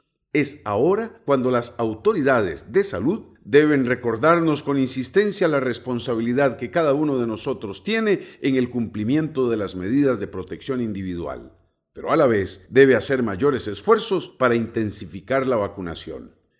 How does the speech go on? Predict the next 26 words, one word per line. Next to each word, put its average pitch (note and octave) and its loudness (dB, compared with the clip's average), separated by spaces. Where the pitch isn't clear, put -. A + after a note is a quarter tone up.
El D2+ -10
país C3 6
requiere C#3+ 2
avanzar A#2 0
más F#2+ -6
rápido A2 -2
para B2 2
lograr B2+ 0
una C#3+ 0
vacunación B2+ -4
completa, A#2 -4
porque - -2
hay E3 4
evidencia D3+ 4
de - 4
que - -4
una A#3 2
sola B2+ 2
dosis D#3+ 0
lo A2 0
que A2 0
da A#3 2
es - -4
una C3+ -2
falsa F#3 0
seguridad G#2 -2